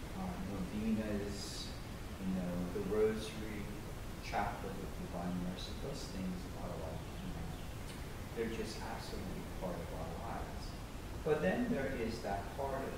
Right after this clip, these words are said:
us that says, "We have to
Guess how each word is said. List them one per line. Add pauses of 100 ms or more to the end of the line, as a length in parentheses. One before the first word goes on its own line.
(200)
us (960)
that
says, (600)
"We (140)
have
to